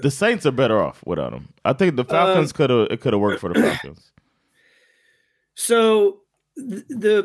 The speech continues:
Speaker 2: part one of the Browns version of this story, the Browns obviously appeared to be in it to win it, especially after getting Amari Cooper.
Speaker 1: Mm-hmm.
Speaker 2: Um,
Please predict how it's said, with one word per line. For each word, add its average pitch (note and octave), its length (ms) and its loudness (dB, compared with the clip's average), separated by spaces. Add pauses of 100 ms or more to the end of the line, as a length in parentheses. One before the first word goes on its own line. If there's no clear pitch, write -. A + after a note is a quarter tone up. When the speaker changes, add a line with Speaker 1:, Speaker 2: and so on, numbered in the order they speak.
Speaker 2:
part C4 280 0
one C4 280 4
of A3+ 100 0
the G3 80 2
Browns G#3+ 440 4
version F#3+ 320 0
of F3 120 0
this D#3+ 160 -4
story, E3+ 280 2
the E3 100 -2
Browns A#3+ 640 2 (880)
obviously G#3+ 440 0
appeared G#3 300 2
to G3 60 0
be G#3+ 160 0
in G3+ 140 4
it A3+ 140 -2
to A#3 80 0
win G#3 180 2
it, G#3+ 180 -2
especially G3+ 480 -2
after F#3 240 0
getting F#3 240 2
Amari F3+ 320 -2
Cooper. F3+ 560 -2 (720)
Speaker 1:
Mm-hmm. G2+ 480 -4
Speaker 2:
Um, E3+ 460 0